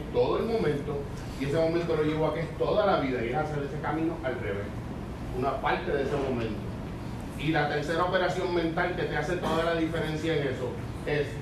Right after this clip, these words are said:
que aún dentro de esa situación, yo tengo una capacidad de elegir posicionarme y dar unas respuestas específicas que me van a ayudar a salir más rápido de eso, o que me van a meter más enredado en eso.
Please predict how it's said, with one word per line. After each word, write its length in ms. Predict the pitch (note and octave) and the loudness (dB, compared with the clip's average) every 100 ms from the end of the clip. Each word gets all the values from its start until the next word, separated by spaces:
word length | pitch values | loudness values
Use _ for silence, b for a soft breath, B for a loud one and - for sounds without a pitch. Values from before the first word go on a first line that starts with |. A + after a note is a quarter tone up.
| - - - - - D#3 | -8 -8 -8 -8 -6 -2
que 200 | D3 - | -2 0
aún 480 | D3+ D3 F#3 C#4+ D4+ | 2 2 4 2 4
dentro 380 | G#3 F#3 F3+ E3+ | 2 2 2 2
de 80 | F3 | 2
esa 180 | F#3 | 0
situación, 520 | F3+ F#3 F3+ F#3+ F#3 B2 - - - - - C#3 | 0 0 0 4 2 2 -4 -6 -8 -8 -4 0
yo 120 | C#3+ | 2
tengo 260 | F3 F3 F3+ | 2 2 2
una 180 | F3+ | 2
capacidad 520 | F3 E3 E3+ E3+ E3+ E3+ | 2 2 2 4 4 4
de 60 | |
elegir 360 | E3 E3 E3+ - | 4 4 4 2
posicionarme 680 | D#3+ E3+ E3 E3+ F3 D#3+ C#3 | 0 0 0 2 2 4 2
y 20 | |
dar 200 | - D#3+ | 2 4
unas 200 | E3+ D#3+ | 2 2
respuestas 540 | C#3+ A#2+ D3 D3+ F#3 | -2 -2 -2 0 0
específicas 680 | F3 F3 D#3 C#3 A#2+ - A#2 - - - - C3 | 0 0 -2 -2 -2 -4 -4 -4 -6 -6 -6 -4
que 60 | B2 | 2
me 60 | |
van 160 | B2 - | 2 2
a 100 | C#3+ | 0
ayudar 300 | C3 B2+ D3+ | 0 2 2
a 80 | - | 0
salir 240 | B2 B2 | -2 0
más 200 | B2 A#2+ | 0 0
rápido 400 | B2+ B2 A#2+ A2 | 0 0 0 0
de 120 | - - | 2 2
eso, 220 | F#3+ F#3+ - - - - - - | 0 -2 -4 -8 -8 -8 -8 -6
o 100 | A#2 | -4
que 120 | C3 | 0
me 80 | B2+ | 2
van 180 | - D3+ | 2 2
a 20 | |
meter 340 | D3 D3+ D#3 D#3 A2+ | 0 0 0 -2 0
más 220 | C3+ C#3+ C#3+ | -2 -2 -2
enredado 580 | C#3+ C3+ A#2+ B2 B2+ A#2+ | 0 0 2 2 2 0
en 60 | |
eso. 240 | G#2 - | -4 -6